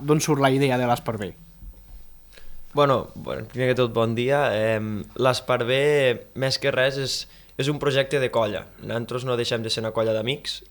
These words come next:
Speaker 2: que l'estiu passat, doncs, estàvem a-,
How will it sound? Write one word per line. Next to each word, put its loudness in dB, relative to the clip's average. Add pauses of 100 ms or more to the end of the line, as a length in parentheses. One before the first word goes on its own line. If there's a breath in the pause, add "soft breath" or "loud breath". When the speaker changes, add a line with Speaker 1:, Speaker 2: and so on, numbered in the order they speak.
Speaker 2:
que -4
l'estiu -6
passat, -2
doncs, -6
estàvem -6 (500 loud breath)
a-, -4